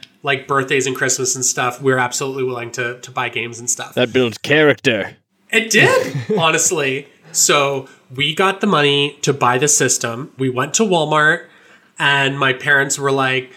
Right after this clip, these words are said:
Speaker 1: "Surprise, we're gonna buy three other controllers so that we can all play together as a family. Uh, we're gonna get you some memory cards and rumble packs and pick out some games to buy."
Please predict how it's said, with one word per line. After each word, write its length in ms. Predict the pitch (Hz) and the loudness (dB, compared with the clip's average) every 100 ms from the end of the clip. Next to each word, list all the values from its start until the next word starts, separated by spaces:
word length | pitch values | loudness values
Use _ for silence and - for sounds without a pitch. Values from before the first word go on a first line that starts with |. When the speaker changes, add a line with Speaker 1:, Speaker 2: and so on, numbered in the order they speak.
| _ | _
Speaker 1:
"Surprise, 680 | - 147 - 156 156 165 147 | -4 -4 0 2 4 2 -2
we're 100 | 143 | -4
gonna 160 | 147 135 | -2 -2
buy 380 | 139 135 135 | 0 2 2
three 280 | 127 - 139 | -2 -4 2
other 220 | 160 170 190 | 2 4 2
controllers 640 | 208 190 160 151 151 160 | 0 0 -2 -2 -2 -2
so 120 | - | -2
that 100 | 139 | -2
we 100 | 139 | -2
can 140 | 131 131 | -2 -2
all 100 | 131 | -2
play 180 | 160 151 | -2 -2
together 320 | 156 160 175 | -2 -2 -2
as 100 | 170 | -2
a 60 | 196 | -4
family. 680 | 160 143 143 147 156 196 - - - _ _ | 0 0 0 0 -2 -4 -10 -20 -20 _ _
Uh, 380 | 151 139 135 135 | 4 6 4 4
we're 100 | 131 | 2
gonna 140 | 131 131 | 2 2
get 180 | 135 139 | 0 0
you 60 | |
some 160 | 131 131 | -4 -2
memory 240 | 139 165 | 0 0
cards 260 | 165 175 175 | 2 0 2
and 100 | 175 | -2
rumble 260 | 143 139 135 | -4 -4 -6
packs 580 | 139 135 147 151 - - - _ - | -2 0 0 0 -4 -6 -12 _ -2
and 580 | 139 135 131 127 127 - | 2 2 2 -2 -6 -6
pick 180 | 165 160 | -2 0
out 180 | 143 | 0
some 200 | - 139 | -2 -4
games 280 | 131 127 127 | -2 -2 -2
to 80 | - | -6
buy." 260 | 127 117 127 | -6 -6 -6